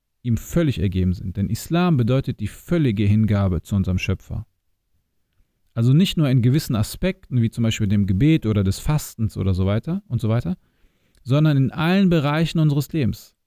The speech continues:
in zwischenmenschlichen Beziehungen, im, äh, beruflichen, im finanziellen Sektor, im, im ehelichen, in Erziehungsfragen und, und, und. Also all diese Punkte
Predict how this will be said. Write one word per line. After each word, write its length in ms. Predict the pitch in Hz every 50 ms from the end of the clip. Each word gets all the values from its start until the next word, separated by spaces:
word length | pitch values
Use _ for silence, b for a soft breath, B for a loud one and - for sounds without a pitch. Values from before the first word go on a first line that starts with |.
| _ _
in 60 | -
zwischenmenschlichen 720 | - - 120 127 - - 135 139 135 127 - - 127 - 135
Beziehungen, 680 | 123 113 - - - 120 120 120 117 117 113 113 123 - - _ _ _ _ _ _ _ _ _ _ _ _ _ _ _ _ _
im, 300 | - 101 98 95 92 - -
äh, 140 | 95 98 95
beruflichen, 920 | 90 101 101 98 117 147 139 - 139 139 131 - - 127 127 123 120 120 - _
im 80 | - 101
finanziellen 760 | - - - 135 160 156 147 135 - - 123 120 120 120 113
Sektor, 540 | 101 110 113 - - _ 107 101 98 90 - _
im, 320 | 92 92 90 90 90 -
im 320 | 101 87 87 87 87 - - -
ehelichen, 680 | - 135 170 175 160 143 139 - - 127 123 123 123 - _ _ _ _ _ _ _ _ _ _
in 380 | 107 92 92 90 90 80 -
Erziehungsfragen 1160 | - - 101 - - - - - 175 170 151 131 - - - - 139 123 123 123 123 117 120 113
und, 240 | - 160 165 151 131
und, 120 | 110 90
und. 260 | 92 - - - _ _ _ _ _ _ _ _ _ _ _ _ _ _ _ _ _ _ _ _ _ _ _ _ _
Also 200 | - 110 92 92 -
all 340 | - 107 123 147 170 190 196
diese 320 | 196 208 196 175 170 170
Punkte 720 | - - - 165 156 156 156 151 - 156 156 156 165 170